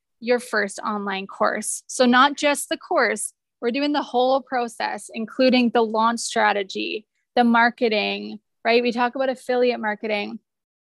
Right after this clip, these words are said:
getting affiliates for eyeballs on your stuff. Like, all of that is broken down. So yes,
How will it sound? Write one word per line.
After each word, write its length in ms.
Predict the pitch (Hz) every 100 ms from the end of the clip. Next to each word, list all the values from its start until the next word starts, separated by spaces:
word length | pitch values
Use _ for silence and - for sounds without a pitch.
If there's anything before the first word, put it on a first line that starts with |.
| 254
getting 260 | 240 247 254
affiliates 600 | 226 254 254 247 220 -
for 180 | 233 226
eyeballs 520 | 220 247 240 233 220
on 120 | 226
your 100 | 220
stuff. 360 | 214 - 247 -
Like, 240 | 226 214 _ _ _ -
all 260 | 233 254 285
of 120 | 247
that 180 | 240 233
is 140 | 220
broken 320 | 220 220 226
down. 260 | 214 240 226
So 140 | -
yes, 540 | 233 220 247 277 -